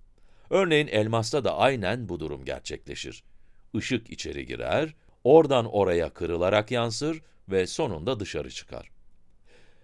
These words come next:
Yağlı boya denince birçok insanın aklına yoğun ve vıcık vıcık bir madde geliyor. Ama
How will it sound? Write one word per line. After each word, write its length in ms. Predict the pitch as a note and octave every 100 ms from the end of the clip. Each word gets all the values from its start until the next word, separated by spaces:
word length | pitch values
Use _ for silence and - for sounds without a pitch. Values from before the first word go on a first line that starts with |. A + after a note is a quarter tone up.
| -
Yağlı 300 | A#2+ F3 B3+
boya 240 | C4 G3
denince 420 | A#2+ F#2+ D2+ C#2 -
birçok 340 | E3+ F3+ D#3+
insanın 360 | D#3 D#3 C#3 C3+
aklına 600 | A#2 A2+ A#2+ A#2+ A2 - -
yoğun 480 | F2 G#2 C#3 G3+ D3+
ve 280 | E2+ F2+ G2
vıcık 440 | A#2+ C3+ A3+ -
vıcık 300 | A#2+ G#2+ D3
bir 80 | C3
madde 360 | G#2 D#2+ D2+ D#2
geliyor. 500 | C#2 B1+ A#1 G#1+ - - _ -
Ama 320 | E2 D#2+